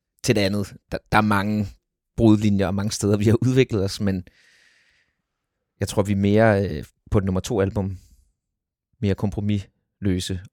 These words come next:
og bare, altså, det kun det, der hundrede procent holdt,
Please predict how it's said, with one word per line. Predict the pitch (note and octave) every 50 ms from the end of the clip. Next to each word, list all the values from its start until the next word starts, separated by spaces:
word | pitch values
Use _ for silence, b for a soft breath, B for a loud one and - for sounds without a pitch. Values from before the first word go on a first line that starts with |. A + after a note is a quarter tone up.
| _ _ _ _ _ _ _ _ _ _ _ _ _ _ _ _ _ _ -
og | G2+ -
bare, | G2 F#2+ G2+ - - -
altså, | - - - - -
det | G2+ - _ _ _ _ _ _ _ _ _ _ -
kun | - - C3+ B2 A2+ G#2+ G2+ F2+ - _ _ _ _ _ _ _ -
det, | G#2+ G2 F#2
der | F2+ - F2+ - - - -
hundrede | C3+ A#2+ G#2 F#2+ F2 - - - _ -
procent | - E2+ - - - - -
holdt, | G2 G2+ - - -